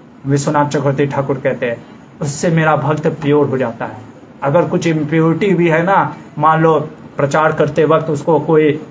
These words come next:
गलत संग कर रहा है, पर वो प्रयास कर रहा है उसको भक्त बनाने का, भक्ति में लाने का, मैं पीछे पीछे अपने भक्त के चलता रहता हूँ। ऐसा है मेरा भक्त। और इस भक्त के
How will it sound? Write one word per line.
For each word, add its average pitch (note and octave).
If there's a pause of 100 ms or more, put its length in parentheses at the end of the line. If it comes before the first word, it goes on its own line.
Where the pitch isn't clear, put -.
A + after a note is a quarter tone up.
(320)
गलत D#3
संग D#3
कर D#3
रहा D3
है, D#3 (720)
पर D#3+
वो D#3
प्रयास E3
कर D#3+
रहा D#3+
है D#3
उसको D#3+
भक्त D#3
बनाने D3+
का, D3+
भक्ति C#3+
में D#3
लाने C#3+
का, D#3+ (460)
मैं D#3+
पीछे E3
पीछे D#3+
अपने D3+
भक्त C#3+
के C#3
चलता C3+
रहता B2+
हूँ। A2+ (1000)
ऐसा C#3+
है D3
मेरा C#3+
भक्त। C3 (1400)
और E3
इस F3+
भक्त E3+
के E3